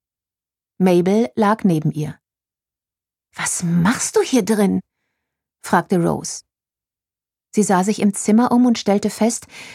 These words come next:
dass die Wände voll mit gerahmten Fotos der Familie Theis waren.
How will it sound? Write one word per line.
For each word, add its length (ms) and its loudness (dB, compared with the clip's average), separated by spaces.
dass 140 -2
die 120 2
Wände 220 4
voll 340 2
mit 180 0
gerahmten 420 -2
Fotos 500 -2
der 120 -4
Familie 440 0
Theis 360 -4
waren. 360 -8